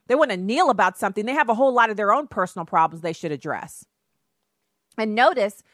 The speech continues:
LeBron James is talking trash from over on his side from the N B A, but their contract states they're not even allowed to protest during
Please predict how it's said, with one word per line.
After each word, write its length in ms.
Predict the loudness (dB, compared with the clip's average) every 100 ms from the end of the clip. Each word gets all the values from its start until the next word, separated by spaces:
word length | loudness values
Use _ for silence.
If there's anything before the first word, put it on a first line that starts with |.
| _ -6
LeBron 420 | 0 2 2 0
James 340 | -6 -6 -8
is 100 | -6
talking 340 | 0 2 0 -8
trash 400 | 0 2 0 -4
from 140 | -4
over 240 | -4 -2
on 100 | -4
his 180 | -2 -6
side 280 | -2 -2 -2
from 140 | -6
the 100 | -8
N 160 | -8 -8
B 180 | -4 0
A, 220 | 0 -2 _ _ _ -4
but 260 | -4 0
their 180 | 2 2
contract 580 | -2 -6 -6 -2 -4 -4
states 340 | -6 -6 -8 -6
they're 260 | -2 -2
not 240 | 0 0 0
even 240 | -6 -8
allowed 720 | -8 -8 -4 0 2 0 -4
to 100 | -14
protest 720 | -10 -6 -6 -4 -6 -6 -10
during 380 | -8 -6 -6